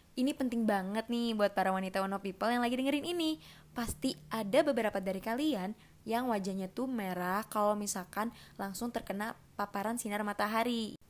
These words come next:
Kalian tahu nggak sih kalau misalkan sinar matahari itu dan polusi udara yang berkepanjangan dapat menyebabkan penuaan dini loh?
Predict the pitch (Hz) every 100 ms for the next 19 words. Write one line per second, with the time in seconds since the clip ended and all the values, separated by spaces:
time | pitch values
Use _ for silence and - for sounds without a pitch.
0 | - - - - 269 320 330 285 311 277
1 | 202 - 254 277 277 269 254 254 254 247
2 | 277 294 - 196 208 - 240 226 226 226
3 | 269 262 247 226 214 208 196 196 - 185
4 | 185 220 233 202 254 254 247 233 202 196
5 | 208 196 - 190 190 180 190 240 - -
6 | - 202 196 - 240 233 208 185 - 240
7 | 233 208 202 196 196 226 247 233 196 202